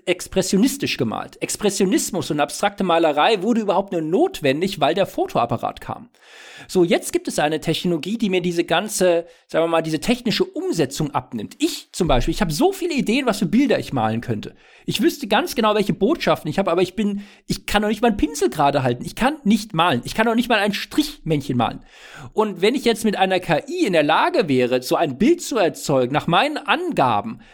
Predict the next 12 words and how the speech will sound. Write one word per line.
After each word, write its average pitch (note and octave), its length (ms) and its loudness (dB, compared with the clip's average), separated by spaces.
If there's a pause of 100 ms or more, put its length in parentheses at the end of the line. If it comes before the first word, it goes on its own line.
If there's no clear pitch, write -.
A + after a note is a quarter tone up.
(120)
meine F3 220 2
Botschaft D4+ 640 -2
darüber E3 300 2
auszudrücken, C3+ 500 -2
dann D#3+ 160 2
ist - 240 -4
das G#3 180 0
eine A3 220 -2
neue E3+ 260 4
Form F3 240 0
von F#3+ 220 -2
Kunst. F3+ 460 -2